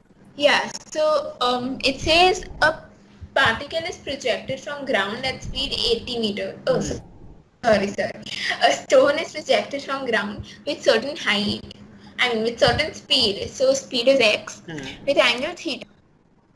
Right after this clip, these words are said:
Speaker 2: Hmm.
Speaker 1: And the theta is with horizontal, attains maximum height h one.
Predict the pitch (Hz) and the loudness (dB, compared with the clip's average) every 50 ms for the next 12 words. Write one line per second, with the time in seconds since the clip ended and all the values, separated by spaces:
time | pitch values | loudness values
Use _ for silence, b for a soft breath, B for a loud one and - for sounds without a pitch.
0 | _ - 151 143 139 135 123 - 247 247 247 254 269 262 - - - - 277 254 | _ -12 -12 -10 -10 -10 -8 -8 -8 -8 -8 -10 -10 -12 -12 -16 -12 -10 -8 -6
1 | 220 240 269 277 285 302 302 302 320 320 - - 294 220 202 208 220 214 247 214 | -2 2 4 4 4 2 2 0 0 -2 -2 0 2 4 4 4 2 0 -2 -4
2 | 196 196 202 202 - 226 240 262 277 - - 226 220 - - 233 226 226 240 247 | -4 -4 -4 -6 -8 -12 -12 -12 -10 -8 -6 -6 -6 -6 -8 -8 -8 -6 -4 -4
3 | 254 285 - - _ _ _ _ - - _ _ _ _ _ - - 247 233 220 | -6 -6 -8 -14 _ _ _ _ -20 -20 _ _ _ _ _ -12 -10 -6 -4 0
4 | 220 214 208 214 214 208 - - - 247 247 262 269 - - 214 214 254 277 - | 0 2 2 0 0 -4 -8 -12 -6 -4 -2 0 0 0 2 2 2 2 0 0
5 | - 226 214 214 - 202 202 - - - | 2 2 2 2 0 -6 -8 -8 -10 -8